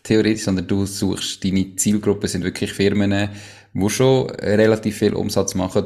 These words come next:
wo jetzt mit dem System nachher, ein, also eben, wo sich das relativ schnell ein x-faches lohnt.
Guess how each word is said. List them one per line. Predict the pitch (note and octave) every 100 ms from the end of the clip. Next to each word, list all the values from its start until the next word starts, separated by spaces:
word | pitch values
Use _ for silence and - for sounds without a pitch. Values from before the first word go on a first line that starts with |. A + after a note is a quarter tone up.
| -
wo | F#2+ G2
jetzt | F#2+
mit | F#2 F#2
dem | F#2
System | - F2+ - F#2+
nachher, | F#2+ F2 F#2+ F2
ein, | - - - - - _
also | - F#2+ - -
eben, | G#2 F#2
wo |
sich | F#2 G2+
das | G#2+ G2+ -
relativ | G#2 A2 A2 G#2
schnell | - G2 G#2
ein | G#2+ - -
x-faches | G#2 - - F#2+ - -
lohnt. | G2 F#2 E2+ E2 - - -